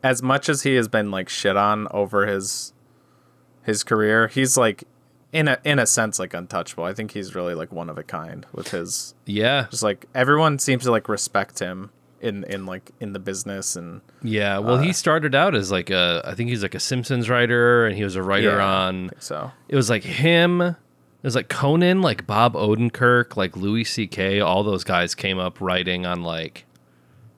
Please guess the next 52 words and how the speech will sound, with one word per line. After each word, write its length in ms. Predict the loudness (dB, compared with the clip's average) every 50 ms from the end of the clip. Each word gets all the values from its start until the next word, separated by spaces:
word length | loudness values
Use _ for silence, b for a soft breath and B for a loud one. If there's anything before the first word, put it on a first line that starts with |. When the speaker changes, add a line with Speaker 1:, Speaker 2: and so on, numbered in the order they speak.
| _ _ _ _ -20
Speaker 2:
Letterman, 1200 | -20 -18 -12 -6 -4 -2 -2 0 0 0 2 2 2 2 2 2 0 0 0 -2 -4 -6 -8 -12 -16 _ _ _ _ _ _ _ _ _ _ _ _ _ _ _ _ _ _ _ _ _
or 220 | -4 -2 2 2 4
is, 300 | 2 2 0 -2 -6 -4
it 120 | 2 4
was 200 | 6 6 6 6
Speaker 1:
Maybe. 80 | 4 4
Speaker 2:
some 240 | 4 4 4 4 2
late 220 | 2 2 2 0
night 240 | -2 -2 -2 -2 -2
show. 260 | -2 0 0 2 2
I, 80 | 2 2 0 0
oh, 120 | 2 2
I 180 | 4 4 4 2
think 120 | 2 2 2
they 80 | 4
worked 200 | 4 4 4 4
on, 80 | 4 4
Speaker 1:
It'd 0 |
be 20 | 4
Speaker 2:
like, 60 | 4
the 60 | 4
Speaker 1:
funny 120 | 2 4 4
if 60 | 4
it 20 | 4
Speaker 2:
Ben 80 | 4 4
Speaker 1:
was 120 | 4 2
Speaker 2:
S-, 60 | 2
Speaker 1:
Jay 160 | 2 2 2
Leno. 420 | 2 0 -2 -4 -4 -6 -6 -8 -10 -12 _ _ _ _
Speaker 2:
Yeah. 380 | -20 -14 -10 -6 -6 -4 -4 -6 -8 -12 -18 _ b b b b b b b b b -2
Uh, 160 | 2 2 4 4
I 40 |
think 160 | 4 2 2 2
it 40 |
was, 100 | 2 2
like, 120 | 0 0 -2
the 80 | -4
Ben 240 | -2 0 0 0 0
Stiller 440 | 0 -2 -2 -2 -2 0 0 0 0
show. 360 | -2 -4 -4 -4 -4 -4 -4
I 60 | -4
think 160 | -2 -2 -2 0
that 180 | 0 0 -2
was 160 | -2 -4 -6
a 60 | -8 -6
thing 240 | -4 -4 -4 -4
that 100 | -4 -4
they 80 | 0 0
all 180 | 2 2 2 0
Speaker 1:
Okay. 80 | -2 -2
Speaker 2:
worked 260 | -4 -6 -8 -6 -6
on. 280 | -4 -4 -6 -8 -12